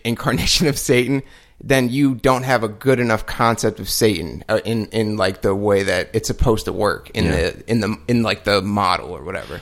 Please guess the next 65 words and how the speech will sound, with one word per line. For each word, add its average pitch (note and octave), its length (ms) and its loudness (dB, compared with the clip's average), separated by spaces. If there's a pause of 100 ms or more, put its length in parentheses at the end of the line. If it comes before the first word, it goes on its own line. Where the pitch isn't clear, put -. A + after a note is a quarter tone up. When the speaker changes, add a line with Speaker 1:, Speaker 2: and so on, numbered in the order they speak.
Speaker 2:
Well, D#3 100 2
'cause D#3+ 180 2
my, F3+ 280 2 (100)
I, - 360 -2
I, E3+ 120 -2 (240)
they E3+ 180 4
always, F3 400 4
they D#3+ 100 0
were D#3+ 100 -2
Catholic. D3+ 580 -2
They A#2+ 100 -2
were G2 100 0
raised A2 300 0
Catholic. A2 420 0
Speaker 1:
Mm-hmm. - 80 -8
Speaker 2:
They G#2 100 0
Speaker 1:
Which A2 100 4
Speaker 2:
were B2+ 100 0
ma-, A#2 60 4
Speaker 1:
means G#2 300 0
Speaker 2:
made A2+ 220 0
to A2 60 4
Speaker 1:
that G2 40 -4
Speaker 2:
go A2+ 160 2
to G#2 440 0 (340)
church A#2 360 0
Speaker 1:
Fucked. - 180 0
Speaker 2:
every, G#2+ 220 2
you G#2 180 0
know, F#2+ 120 0
week F#2+ 80 -4
Speaker 1:
Fucked. G2+ 220 0
Speaker 2:
or G2+ 60 -2
whatever. G2 460 0
And, G2+ 280 -2 (100)
and G2+ 240 -4 (320)
I C#3 140 2
just D#3+ 160 -2
wanna C#3 180 -2
know, A#2+ 180 0
like, G#2+ 280 -4 (460)
is B2+ 160 2
it A#2+ 120 2
what C#3 200 0
the, A#2+ 200 2 (160)
<sighs> - 120 -18
I - 480 -6
don't G3+ 200 -2
know, C#3+ 380 2
man, F#2+ 280 -8
because C3+ 280 -2
it, C#3 180 0
it C#3 100 0
really F#3+ 200 2
bothers C#3 480 0
me G#2 180 -2
that F#2 300 -2
Speaker 1:
It - 40 0
depends F3+ 240 2
what D3+ 120 0
you C3 60 -2
call C#3 180 0
religious G#2 480 -2
too. E2 300 -4
What's, A#2+ 260 -2